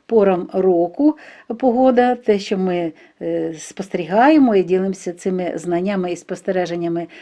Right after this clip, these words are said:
з нашими підписниками, з глядачами. Але зараз нас попросили на кожен місяць робити. Що ж, ми робимо з задоволенням, самим дуже цікаво,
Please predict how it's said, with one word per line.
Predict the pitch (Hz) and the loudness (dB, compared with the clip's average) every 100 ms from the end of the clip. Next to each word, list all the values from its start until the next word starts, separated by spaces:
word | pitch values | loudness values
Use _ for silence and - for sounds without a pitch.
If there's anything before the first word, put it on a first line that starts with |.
| - | -18
з | 175 | -10
нашими | 175 180 175 180 170 | -6 -4 -6 -10 -10
підписниками, | 196 - 240 269 226 208 180 | -12 -4 -4 -2 -6 -6 -6
з | 170 | -6
глядачами. | 175 185 220 220 311 285 277 - - - - | -4 0 0 4 6 6 4 -10 -20 -20 0
Але | 220 240 349 403 | 4 6 6 6
зараз | 269 311 381 269 | 6 4 4 2
нас | 294 | 0
попросили | 294 - 202 190 233 254 | 0 -2 -4 -2 0 2
на | 190 180 185 233 269 | 0 -2 0 -2 -2
кожен | 190 202 202 185 | -4 -4 -4 -2
місяць | 190 190 170 | -2 -4 -8
робити. | 156 156 156 156 | -6 -6 -6 -8
Що | 160 - 262 | -10 -2 0
ж, | 285 233 | 0 -2
ми | 202 220 269 226 - | 0 2 2 2 0
робимо | 180 185 185 220 269 269 233 | 0 2 2 2 2 0 -2
з | |
задоволенням, | 185 196 185 170 214 240 240 240 | -2 0 0 0 0 0 0 -2
самим | - 247 226 208 185 | -2 0 2 2 0
дуже | 180 196 202 | 0 0 -2
цікаво, | 202 233 226 233 233 240 | -6 -10 0 4 4 2